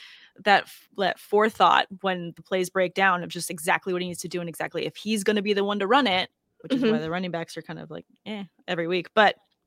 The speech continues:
Speaker 1: I just, I love watching him play, and I, like, I agree with you. He's definitely gotten more mature.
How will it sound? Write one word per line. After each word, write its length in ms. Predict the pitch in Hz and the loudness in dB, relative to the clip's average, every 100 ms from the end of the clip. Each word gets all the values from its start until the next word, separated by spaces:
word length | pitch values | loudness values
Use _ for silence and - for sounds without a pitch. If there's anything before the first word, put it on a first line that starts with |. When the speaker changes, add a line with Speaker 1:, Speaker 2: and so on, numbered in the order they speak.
| _ - | _ -2
Speaker 1:
I 120 | 196 | 0
just, 180 | 208 196 - | 0 2 4
I 80 | |
love 180 | 254 233 | 6 6
watching 300 | 185 175 170 | 4 2 -2
him 100 | 170 | -8
play, 200 | 170 165 | -6 -6
and 100 | 160 | -4
I, 80 | 165 | -4
like, 220 | 165 165 - | -6 -8 -6
I 80 | 175 | -4
agree 240 | 165 160 | -4 -6
with 160 | 151 147 | -8 -10
you. 100 | 143 | -12
He's 140 | 151 | -10
definitely 260 | 156 151 156 | -10 -10 -10
gotten 200 | 151 165 | -8 -8
more 160 | 165 | -10
mature. 340 | - - - | -12 -12 -14